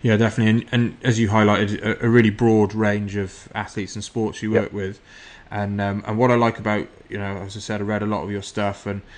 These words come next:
Speaker 1: you've got, uh, Theory and Application of Modern Strength, Power Methods,
Speaker 2: Mm-hmm.
Speaker 1: and, and Black Book of Training Secrets. There's so many different training methods and techniques
Speaker 2: Yep.
Speaker 1: in there. And obviously, uh, you need that kind of wide,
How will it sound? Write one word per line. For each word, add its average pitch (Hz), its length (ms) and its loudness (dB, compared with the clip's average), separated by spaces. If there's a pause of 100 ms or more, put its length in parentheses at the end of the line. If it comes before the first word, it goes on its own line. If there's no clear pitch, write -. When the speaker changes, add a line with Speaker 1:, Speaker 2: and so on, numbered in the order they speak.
(260)
Speaker 1:
you've 101 180 -10
got, - 280 -8
uh, 101 260 -6
Theory 110 220 -2
and 107 80 0
Application 104 460 -6
of 107 40 -4
Modern 104 200 -4
Strength, - 280 -10
Power 107 180 -2
Methods, 107 300 -4
Speaker 2:
Mm-hmm. 101 220 -10
Speaker 1:
and, 98 120 -8
and 92 80 -12 (240)
Black - 300 -4
Book 101 180 -10
of 101 60 -10
Training 104 300 -2
Secrets. 92 320 -10
There's 104 120 -6
so 117 220 2
many 110 140 0
different 107 280 -4
training 104 320 -2
methods 104 400 -6
and 98 120 -10
techniques 107 480 -6
Speaker 2:
Yep. 87 80 -6
Speaker 1:
in 95 60 -12
there. 90 240 -10 (360)
And 101 100 -2
obviously, 104 480 -2 (720)
uh, 104 100 -10
you 107 180 2
need 107 240 2
that 104 140 0
kind 110 140 -6
of 95 120 -6
wide, 101 340 2